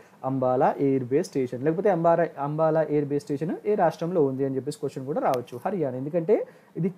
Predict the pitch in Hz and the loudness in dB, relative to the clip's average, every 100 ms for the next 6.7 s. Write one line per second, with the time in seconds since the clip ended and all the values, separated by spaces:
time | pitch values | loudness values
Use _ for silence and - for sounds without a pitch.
0 | - 165 175 208 190 175 220 226 - 165 | -8 -6 -4 -2 -2 -2 -2 -4 -4 -2
1 | 160 131 - _ - 139 180 180 180 - | 0 -2 -6 _ -8 0 2 2 -4 -6
2 | 151 147 202 466 - - 214 254 247 214 | -8 -2 -2 -2 -8 -8 -4 -2 0 -2
3 | 196 180 175 170 277 - 170 165 156 151 | -2 -6 -8 -8 -8 -4 -2 0 -2 -4
4 | 135 120 123 127 247 494 - - - 131 | -6 -6 -6 0 2 2 -2 -10 -2 -2
5 | 151 - 156 151 156 160 - 156 160 156 | -2 -2 0 0 -2 -6 -4 -4 -4 -4
6 | 160 240 415 - _ - 151 | -4 -4 -4 -8 _ -10 -8